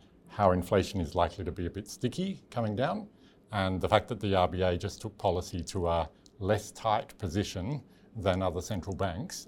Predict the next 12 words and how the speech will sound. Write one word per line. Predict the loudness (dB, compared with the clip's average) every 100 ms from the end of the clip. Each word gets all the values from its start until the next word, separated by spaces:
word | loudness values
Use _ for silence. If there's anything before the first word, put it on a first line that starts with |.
| -4
and, | 0 2 2
and | 2 4
relative | 6 4 0 -4
to | 0
our | 0 0 -2
own | -2
history | -4 -4 -10 -6
too, | -2 -2 -4 -12 -18 -20 -20 -20 _
uh, | 2 4 4
that | 6 6 6 0 -2
there's, | 2 2 0 -10 -4
again, | 0 4 4 2